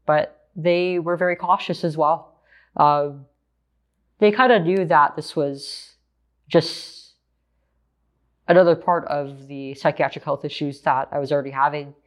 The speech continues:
And so they're, they were reasonably, um, worried about it. So they decided that they would try to go along with, like, my preferred name and such,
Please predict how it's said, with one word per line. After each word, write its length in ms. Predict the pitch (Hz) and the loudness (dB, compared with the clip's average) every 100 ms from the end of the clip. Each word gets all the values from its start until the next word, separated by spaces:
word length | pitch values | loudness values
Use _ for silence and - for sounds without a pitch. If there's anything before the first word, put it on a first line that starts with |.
| _ _ _ _ _ - | _ _ _ _ _ 0
And 420 | 147 139 135 135 | 2 4 2 -6
so 240 | - 165 151 | 0 2 2
they're, 480 | 190 214 226 220 - _ _ _ _ _ _ _ - | 2 2 -2 -6 -16 _ _ _ _ _ _ _ 4
they 100 | 277 | 4
were 160 | 285 | 6
reasonably, 800 | 208 180 175 170 156 156 147 147 | 4 2 0 -4 -4 -4 -6 -4
um, 480 | 147 131 - 131 127 - _ _ _ _ _ _ | 0 2 0 -6 -14 -20 _ _ _ _ _ _
worried 320 | - 151 135 139 | 2 4 4 0
about 260 | 135 131 | -4 -4
it. 180 | 147 143 | -6 -14
So 540 | - - 143 143 139 - _ _ - _ _ _ | -6 0 0 -2 -8 -16 _ _ -20 _ _ _
they 100 | 160 | 0
decided 520 | 151 - 147 143 135 | 0 2 2 2 -6
that 440 | 139 139 135 - - - _ _ _ _ _ _ _ _ _ _ _ _ _ - | -6 -6 -8 -14 -20 -20 _ _ _ _ _ _ _ _ _ _ _ _ _ -4
they 280 | 202 262 | 4 4
would 240 | 262 233 214 | 6 2 2
try 200 | - 196 | -2 -4
to 80 | 185 | 0
go 120 | 170 | 0
along 360 | 160 139 147 | 2 0 -2
with, 180 | 139 139 | -6 -10
like, 140 | 139 147 | -8 -6
my 100 | 143 | -6
preferred 320 | 139 160 147 | -6 -6 0
name 240 | 180 214 | 2 2
and 100 | 151 | -2
such, 540 | - 135 - - - | -4 -6 -6 -8 -10